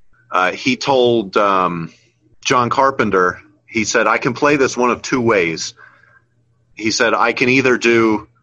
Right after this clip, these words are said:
'Oh my God, the body's gone,' or I can do, 'Yep, knew that was gonna happen.'"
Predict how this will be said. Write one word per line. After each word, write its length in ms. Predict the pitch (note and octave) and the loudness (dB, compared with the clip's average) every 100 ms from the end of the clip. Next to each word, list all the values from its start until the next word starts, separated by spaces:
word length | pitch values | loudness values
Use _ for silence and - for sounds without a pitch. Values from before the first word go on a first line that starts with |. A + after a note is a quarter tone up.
| _ _ _ _ _ _ _ _ _ _ _ _ _ _ _ _ - | _ _ _ _ _ _ _ _ _ _ _ _ _ _ _ _ -2
'Oh 120 | C3+ | 2
my 180 | B2 A2 | 2 2
God, 460 | A2+ A2 A#2+ B2 | 2 2 2 0
the 80 | A#2+ | 0
body's 380 | A2 G#2+ A2+ G#2+ | 2 2 2 0
gone,' 420 | B2+ A#2+ B2+ B2 - _ _ _ _ _ - | 0 2 0 -4 -16 _ _ _ _ _ -2
or 280 | C#3 C3+ B2+ | 2 4 4
I 120 | A#2+ | 2
can 180 | B2 A2+ | -2 -2
do, 460 | A2+ A2 G#2+ G2 - _ _ _ _ | 0 0 -2 -4 -14 _ _ _ _
'Yep, 320 | G#2 C#3 - _ _ _ _ _ _ - | -2 -2 -4 _ _ _ _ _ _ -8
knew 240 | G2 C3+ | -2 0
that 220 | C#3 C#3+ | 2 0
was 120 | G#2 F#2 | -2 -4
gonna 200 | G2+ F2+ | -4 -2
happen.'" 500 | F#2+ F#2 G2+ F#2+ | -2 -2 -6 -8